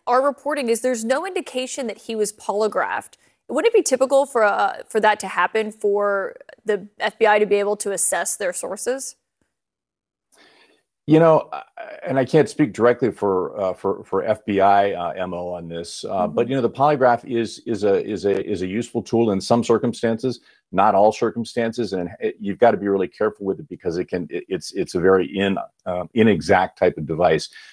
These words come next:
Speaker 2: But that said, there's a whole bunch of other types of, uh, testing, uh, corroborating, uh, from other sources. There's all sorts of things that can be done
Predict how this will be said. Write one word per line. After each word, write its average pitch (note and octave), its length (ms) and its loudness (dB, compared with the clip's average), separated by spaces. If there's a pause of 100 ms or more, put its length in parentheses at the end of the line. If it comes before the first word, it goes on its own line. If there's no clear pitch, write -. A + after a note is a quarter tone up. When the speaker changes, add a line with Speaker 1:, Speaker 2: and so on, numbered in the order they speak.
(140)
Speaker 2:
But - 260 0
that C#3 220 4
said, D3 280 2
there's G2+ 280 0
a - 120 -8
whole C3 200 -8
bunch A#2 260 -2
of F2 160 -4
other B2+ 200 4
types F2+ 340 -2
of, E2+ 240 -4 (320)
uh, F#2+ 240 0
testing, F#2+ 580 -4
uh, E2 200 -6
corroborating, F#2+ 760 2
uh, E2 200 -12 (400)
from G2+ 180 -4
other G2 160 -2
sources. G#2+ 480 -2
There's A2 180 -2
all C3+ 120 2
sorts - 280 -4
of G2 100 -10
things G#2+ 200 -4
that G2+ 120 -4
can G2+ 120 -4
be F#2+ 100 -6
done F#2 320 -2